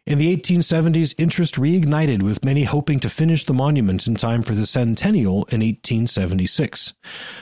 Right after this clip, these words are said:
Members of Congress got interested, which, of course, delayed things. But eventually, finally, in August of eighteen seventy-six, so it wasn't ready for July, they did allocate two hundred thousand dollars.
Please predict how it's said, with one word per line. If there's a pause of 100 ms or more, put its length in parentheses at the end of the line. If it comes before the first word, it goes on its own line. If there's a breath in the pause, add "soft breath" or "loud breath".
(240 loud breath)
Members
of
Congress
got
interested,
which,
of
course, (100)
delayed
things. (160)
But
eventually,
finally,
in
August
of
eighteen
seventy-six,
so
it
wasn't
ready
for
July, (500 loud breath)
they
did
allocate
two
hundred
thousand
dollars.